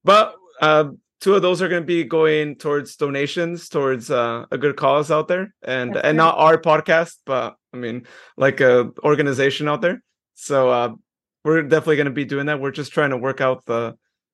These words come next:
Speaker 1: we're trying to work it out, trying to figure out, like, how to best, uh, do that, right? 'Cause some of the systems we were gonna use,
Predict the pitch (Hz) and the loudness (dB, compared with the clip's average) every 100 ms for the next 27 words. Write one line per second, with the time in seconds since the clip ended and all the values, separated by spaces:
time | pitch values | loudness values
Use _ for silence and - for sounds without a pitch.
0 | _ _ - 170 185 196 202 185 180 175 | _ _ -2 0 2 2 4 4 4 6
1 | 165 165 160 185 165 147 160 147 143 143 | 6 6 4 2 2 2 2 4 4 2
2 | 135 - 131 131 127 143 143 156 107 135 | 0 -4 -2 -2 -2 -2 -2 -4 0 2
3 | 135 131 - 127 123 123 - _ _ - | 2 -2 -6 -4 -2 -4 -8 _ _ -6
4 | 147 131 117 113 - _ _ _ 135 131 | -2 0 0 0 -4 _ _ _ -4 -2
5 | 131 139 175 165 156 165 147 165 151 147 | -2 0 2 2 2 0 -2 0 0 -2
6 | 120 - 151 151 143 143 135 139 139 131 | -12 -10 -2 0 0 -2 -2 -2 -4 -8
7 | - | -14